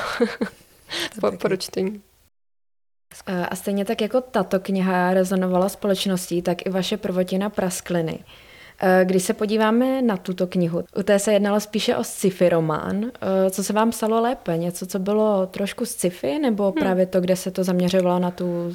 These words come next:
Speaker 3: skutečnost, na tu současnost?
Speaker 1: No, já musím říct, že jako asi jednodušší bylo napsat ty Praskliny, ale to spíš v tom, že jsem byla jako mladší, já jsem to psala, když mi bylo asi dvacet osm a vlastně ty Praskliny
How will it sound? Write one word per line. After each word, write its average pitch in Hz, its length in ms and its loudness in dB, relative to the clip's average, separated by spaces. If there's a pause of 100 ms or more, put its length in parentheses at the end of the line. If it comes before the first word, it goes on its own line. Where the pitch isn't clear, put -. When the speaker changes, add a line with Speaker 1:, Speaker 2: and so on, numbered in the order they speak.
Speaker 3:
skutečnost, - 880 -4
na 180 60 0
tu 180 100 -4
současnost? 170 880 -6 (420)
Speaker 1:
No, 285 220 2
já 294 100 4
musím 285 340 2
říct, 311 180 2
že 330 200 2 (200)
jako - 180 -4
asi 254 220 0
jednodušší 277 440 0
bylo 269 160 4
napsat 277 320 0
ty 285 200 2 (240)
Praskliny, 269 760 2
ale 240 180 4
to 254 140 -2
spíš - 360 -4
v - 80 -16
tom, 240 220 2
že 240 100 -6
jsem 254 240 -2
byla 240 180 4
jako 240 580 4 (800)
mladší, 226 360 2
já 285 60 6
jsem 269 140 2
to 269 60 4
psala, 262 180 2
když 233 160 0
mi 247 60 2
bylo 226 120 4
asi 220 180 2
dvacet 226 360 0
osm 254 400 2
a 226 220 6 (600)
vlastně 214 260 -4
ty 214 80 0
Praskliny 247 800 2